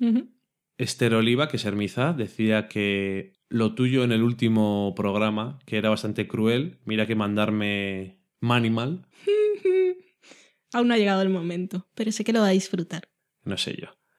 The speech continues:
Speaker 2: Igual que mi pequeño pony.
Speaker 1: Más. Es más largo.
Speaker 2: <laughs> Espe-
Speaker 1: Y tiene menos definición.
Speaker 2: Sí, lo he encontrado en un ripeo de V H S que es que da gusto.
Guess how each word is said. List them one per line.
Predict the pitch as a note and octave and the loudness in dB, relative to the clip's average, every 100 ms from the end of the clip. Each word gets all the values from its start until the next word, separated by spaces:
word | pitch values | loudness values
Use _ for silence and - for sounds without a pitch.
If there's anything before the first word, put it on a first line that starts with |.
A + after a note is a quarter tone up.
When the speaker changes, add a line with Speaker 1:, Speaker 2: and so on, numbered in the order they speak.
| _ - | _ -2
Speaker 2:
Igual | A#2 A#2+ | 2 2
que | C3+ | 2
mi | B2+ | 0
pequeño | B2 A#2+ A2+ A2+ | 0 0 0 0
pony. | A#2+ G#2 - - _ | 0 0 -4 -10 _
Speaker 1:
Más. | - G#3 F3+ - - _ _ _ _ _ _ - | -2 -2 -2 -8 -12 _ _ _ _ _ _ -6
Es | B3+ A3 | -2 0
más | G#3+ | 0
largo. | G#3 G3 F#3+ | 0 0 -2
Speaker 2:
<laughs> | A3 | -2
Espe- | D#3 - - C3 - _ - G#4 - - - - _ - - - - - - - _ B3+ | -4 -6 -8 -10 -10 _ 0 2 0 -2 -18 -20 _ -16 -12 -10 -10 -12 -18 -20 _ -2
Speaker 1:
Y | |
tiene | A#3 A3+ A#3 A3+ G#3 - | 2 2 2 2 0 -2
menos | B3 B3 B3 | 0 2 2
definición. | A#3+ A#3 G3 F3+ - F#3+ G#3+ B3+ - - _ _ _ _ - | 2 2 2 0 0 2 2 -2 -8 -20 _ _ _ _ -10
Speaker 2:
Sí, | - A#2+ C3 D3+ - - | -2 0 0 -2 -12 -8
lo | A2 | -4
he | |
encontrado | A2 A#2+ A#2 A#2 | 0 0 2 0
en | A2+ | 0
un | A#2 A#2 | 0 0
ripeo | A2+ A2 A2 A2+ | 0 0 2 2
de | A#2 | 2
V | A2+ | 0
H | A2 A2 | 0 0
S | A2 B2+ | 0 -2
que | A#2+ | -4
es | G#2+ | -6
que | - | -4
da | G#2 | -4
gusto. | G2+ A2 - - | -2 -4 -8 -10